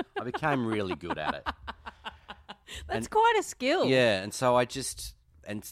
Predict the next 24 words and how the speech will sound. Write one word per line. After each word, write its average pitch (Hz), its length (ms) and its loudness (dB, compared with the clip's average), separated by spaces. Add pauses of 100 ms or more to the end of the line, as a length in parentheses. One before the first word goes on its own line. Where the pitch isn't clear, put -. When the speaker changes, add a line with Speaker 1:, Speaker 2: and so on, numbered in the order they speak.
Speaker 1:
and 120 160 -2
people 156 240 0
really 101 240 0
liked, 73 320 -4 (180)
you 90 80 -8
know, 69 140 -8
these 71 160 -14
p-, - 160 -20 (100)
prank 71 320 -12
things 69 260 -16
we 67 80 -16
did, 62 280 -18 (120)
and 82 360 -10 (420)
we 87 60 -10
started 82 240 -6
doing 78 140 -8
prank 71 380 -14
letters, 67 420 -14
and 67 100 -14
then 69 100 -10
we'd 71 120 -12
do 73 120 -12
some - 200 -16
sketches, 62 800 -14